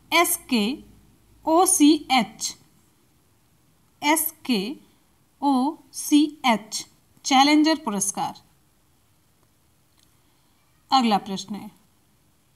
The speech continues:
हरित एवं स्वस्थ, हरित एवं स्वच्छ ऊर्जा के बारे में जागरूकता फैलाने के लिए महीने भर चलने वाला जन जागरूकता अभियान, इसका नाम क्या है? हरित एवं स्वच्छ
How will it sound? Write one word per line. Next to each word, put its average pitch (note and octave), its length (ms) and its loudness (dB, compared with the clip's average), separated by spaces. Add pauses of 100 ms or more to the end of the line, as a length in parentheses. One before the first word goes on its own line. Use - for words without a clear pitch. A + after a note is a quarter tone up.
(640)
हरित F#4+ 300 2
एवं D#4 260 2
स्वस्थ, E4 460 -2 (920)
हरित F#4 300 2
एवं D4+ 280 2
स्वच्छ - 480 -2 (120)
ऊर्जा C4+ 320 2
के D#4 140 0
बारे A#3 260 4
में B3+ 180 0
जागरूकता B3 480 2
फैलाने D4+ 420 4
के D#4 100 0
लिए D#4 260 2 (440)
महीने D#4 360 4
भर E4+ 140 4
चलने D4 380 2
वाला C#4 260 4
जन C4+ 320 0
जागरूकता B3 520 4
अभियान, A3 380 0 (400)
इसका C4+ 260 0
नाम B3 300 2
क्या G#3+ 220 0
है? - 200 -12 (1160)
हरित F#4+ 500 0
एवं C4+ 240 2
स्वच्छ D#4+ 500 -4